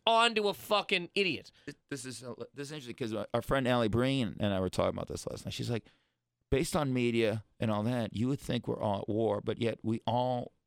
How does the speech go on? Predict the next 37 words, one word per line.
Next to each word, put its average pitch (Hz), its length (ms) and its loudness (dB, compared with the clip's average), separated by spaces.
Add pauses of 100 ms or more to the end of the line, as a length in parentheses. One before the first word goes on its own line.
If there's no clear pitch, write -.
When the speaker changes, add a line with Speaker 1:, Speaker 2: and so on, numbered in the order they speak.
(240)
Speaker 2:
we 120 100 -2
go 139 80 -2
outside. 143 680 -2
People 139 240 -2
are 120 60 -2
getting 117 260 0
along." 95 680 -2
Speaker 1:
Yeah. 302 220 0 (260)
Speaker 2:
F-, - 160 -2
who, 127 280 0 (280)
but 156 180 2
it, 151 220 0 (300)
it 185 160 0
is 165 160 -4
hiding 196 480 0
behind 151 720 0 (160)
Speaker 1:
Yes. - 160 2
Speaker 2:
the 151 80 4
internet. 120 420 0 (160)
Speaker 1:
Yeah, 156 200 -2
yeah, 151 160 -4
yeah. 135 140 -4
Speaker 2:
And 147 100 2
I 151 60 2
noticed 185 440 2
this. 170 140 -4
I 165 40 -2
don't 151 80 -2
wanna 175 120 -2
get 160 140 -2
into 135 140 -8
names, 139 320 -6
but 123 160 -4
I've 123 100 -4
noticed 147 500 -4
certain 131 400 -4
people 113 560 -4